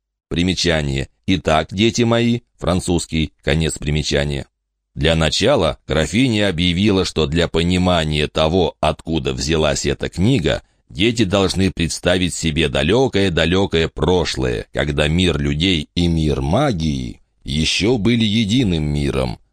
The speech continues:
до того, как магический мир начал уходить, а человечество было вынуждено забыть. "Угу", грубо перебила Эмма,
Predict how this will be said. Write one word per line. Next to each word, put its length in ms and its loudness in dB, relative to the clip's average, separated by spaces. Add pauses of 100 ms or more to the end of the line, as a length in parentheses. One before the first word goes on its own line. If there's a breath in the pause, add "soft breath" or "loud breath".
до 160 0
того, 360 2
как 220 0
магический 800 0
мир 340 0
начал 460 -2
уходить, 640 0 (140)
а 160 -4
человечество 920 0
было 300 2
вынуждено 640 0
забыть. 640 -2 (800)
"Угу", 560 2
грубо 380 2
перебила 520 2
Эмма, 440 0